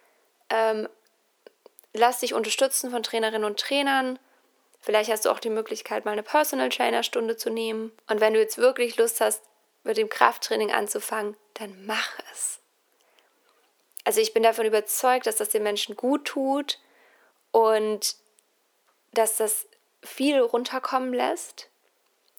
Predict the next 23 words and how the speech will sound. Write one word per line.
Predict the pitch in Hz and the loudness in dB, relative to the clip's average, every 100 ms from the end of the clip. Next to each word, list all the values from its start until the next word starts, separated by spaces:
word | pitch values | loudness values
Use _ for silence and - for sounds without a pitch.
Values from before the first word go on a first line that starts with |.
| - | -8
Also | 196 | -2
mir | 226 | 0
tut | 233 233 | 2 0
es | - | 2
einfach | 220 214 - | 0 -2 -2
gut, | 240 269 | 0 0
wenn | 240 233 | 0 -2
ich | 226 | -4
mich | 226 214 | -6 -2
dann | 208 208 - - - _ _ - | -2 -2 -10 -20 -20 _ _ -10
vielleicht | - 208 117 | -6 -2 -2
auch | 110 - _ - | -4 -8 _ -12
ein | 214 | -10
bisschen | 208 - - | -6 -6 0
abreagieren | - - - 254 247 220 226 220 | 2 2 0 0 0 0 -4 -4
kann | - 226 220 | -4 -2 -2
oder | 226 208 202 | 0 -2 -2
wenn | 202 | -4
ich | 202 - | -6 -8
meinen | - 233 | -6 -4
Ausgleich | - 277 285 - 247 233 | 2 4 4 0 -2 0
dadurch | 240 226 226 - | -2 -2 -4 -4
finde. | - 233 226 226 220 | -2 -2 0 0 0